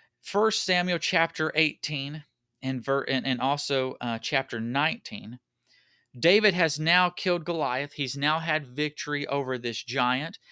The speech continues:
Israel had a victory over that battle.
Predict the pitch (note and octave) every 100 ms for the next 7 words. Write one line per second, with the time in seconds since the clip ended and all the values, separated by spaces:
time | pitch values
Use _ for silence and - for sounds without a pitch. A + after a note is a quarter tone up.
0 | - - D3 C#3+ D3+ D3 D3 C#3+ C3 C3
1 | B2 C#3+ - C#3+ C3+ C3 B2 A2+ G#2 G2
2 | G#2 C#3 C3+ D3 F3 G#3